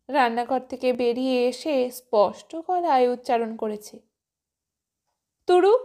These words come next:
দেখ তো কে, জিজ্ঞাস কর কাকে চান।" তুরুকে আর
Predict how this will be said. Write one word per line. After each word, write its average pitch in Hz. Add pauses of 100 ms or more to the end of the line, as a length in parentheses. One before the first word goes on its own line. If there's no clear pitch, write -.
(300)
দেখ 311
তো 370
কে, 381 (360)
জিজ্ঞাস 294
কর 320
কাকে 311
চান।" 240 (2750)
তুরুকে 370
আর 269